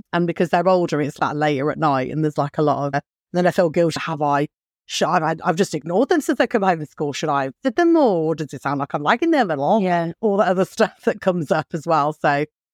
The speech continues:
Speaker 1: it's, yeah, it's, it is difficult. And I suppose we just have to remind ourselves, take deep breaths, I don't know, and try and know, knowing that other parents are going through the same thing as you, I think, 'cause
Speaker 2: Yeah.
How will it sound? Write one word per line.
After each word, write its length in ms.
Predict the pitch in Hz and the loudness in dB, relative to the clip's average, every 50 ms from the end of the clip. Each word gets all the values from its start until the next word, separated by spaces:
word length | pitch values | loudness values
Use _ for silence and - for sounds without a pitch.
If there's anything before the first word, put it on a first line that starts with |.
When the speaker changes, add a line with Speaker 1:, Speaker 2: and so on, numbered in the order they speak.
| _ _ _ _ _ _ | _ _ _ _ _ _
Speaker 1:
it's, 260 | 185 175 - - _ _ _ _ | -4 -4 -4 -8 _ _ _ _
yeah, 340 | 190 175 175 156 139 131 127 - | -2 0 2 2 2 0 0 -2
it's, 200 | 170 170 - - _ _ _ _ _ _ _ _ _ _ _ _ | -4 -6 -6 -8 _ _ _ _ _ _ _ _ _ _ _ _
it 140 | 220 240 254 | 0 2 4
is 180 | 277 254 208 | 2 2 2
difficult. 500 | 208 233 214 - 196 180 - 175 165 - 151 | 2 0 0 0 -2 -2 0 -2 0 0 0
And 300 | 170 180 175 170 180 - - | 0 0 0 -2 -4 -4 0
I 120 | 190 196 | 0 0
suppose 340 | 180 - - 254 247 233 180 196 | 0 0 0 2 2 2 2 0
we 60 | 214 | 0
just 180 | 170 202 - | 0 0 0
have 160 | 226 190 - - | 0 0 0 0
to 240 | - 185 175 170 156 | 0 2 2 2 0
remind 460 | 160 175 175 175 175 170 170 170 160 | -2 -4 -2 0 0 0 0 0 0
ourselves, 760 | 170 160 156 - 180 165 160 156 156 156 156 151 - - _ _ _ _ _ _ _ _ _ _ | -2 -2 -2 -2 -2 0 0 0 0 -2 -4 -6 -10 -18 _ _ _ _ _ _ _ _ _ _
take 380 | - - 196 185 160 143 147 127 | -2 0 0 0 0 -2 -4 -2
deep 260 | - 170 165 147 156 | -2 -2 0 -2 -2
breaths, 420 | 156 156 156 160 - - - - | 0 0 0 0 -2 -8 -4 -2
I 80 | 160 151 | -2 -2
don't 120 | 139 156 147 143 139 143 147 135 135 | 0 0 0 2 2 2 0 -2 -2
know, 60 | 151 | -2
and 240 | 143 147 151 151 147 - _ _ _ _ - 196 | -2 -2 -2 -4 -6 -10 _ _ _ _ -16 -12
try 280 | - - 180 160 160 156 | -2 0 2 4 4 2
and 260 | 151 147 147 151 160 - _ _ _ _ _ _ _ _ _ _ _ | 2 0 -2 -6 -8 -10 _ _ _ _ _ _ _ _ _ _ _
know, 340 | 202 208 214 208 208 214 214 170 | 2 4 4 4 4 2 0 0
knowing 560 | 170 196 196 202 214 220 226 220 214 208 190 | 0 0 2 4 4 4 4 2 0 0 0
that 120 | 180 180 - | 0 0 0
other 180 | 185 185 170 190 | 0 0 0 0
parents 340 | - 147 165 160 147 147 - | 0 0 0 0 0 -2 -4
are 60 | 160 | -2
going 240 | - 165 156 156 147 | 0 0 0 0 -2
through 80 | 156 | -4
the 80 | 147 151 | -8 -6
same 300 | - - 160 151 151 147 | -2 -2 0 0 -2 -2
thing 180 | - 151 151 151 | -4 -4 -4 -2
as 100 | 131 - | -2 0
you, 120 | 165 156 | 0 0
I 80 | 143 147 | 0 0
think, 260 | - 170 143 156 - | -2 -2 -2 -2 -2
'cause 160 | 175 156 - - | -4 -4 -4 -6
Speaker 2:
Yeah. 180 | - - 151 | -8 -8 -8